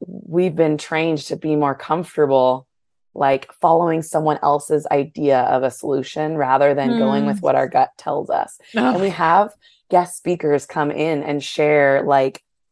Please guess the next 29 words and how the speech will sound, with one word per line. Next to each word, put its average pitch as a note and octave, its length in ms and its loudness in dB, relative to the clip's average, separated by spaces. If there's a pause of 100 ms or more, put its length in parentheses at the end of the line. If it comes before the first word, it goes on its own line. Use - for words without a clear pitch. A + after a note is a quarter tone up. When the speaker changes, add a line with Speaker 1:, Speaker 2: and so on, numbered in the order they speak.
(100)
Speaker 1:
the F3+ 140 0
current G3 380 -2
research, F#3+ 680 -2
like, C#3+ 260 0
child D3 340 2
development F#3+ 540 2
experts, - 680 -6 (220)
postpartum G3 600 2
doulas, E3+ 640 0 (400)
um, D3+ 500 2
mental E3 200 2
health G3 240 0
therapists F#3+ 680 -2
come G3 200 -2
in F#3+ 100 0
and E3 140 -2
share, E3 300 2
like, D3+ 220 2 (280)
"Here's C#4 340 -2
the A3 140 -2
actual F3+ 520 0
information." E3 680 -4
It - 100 -6
might E3 200 -2
not F3 220 0
be E3 200 -2
the D#3 120 0
stuff D3+ 440 0
that C#3 220 0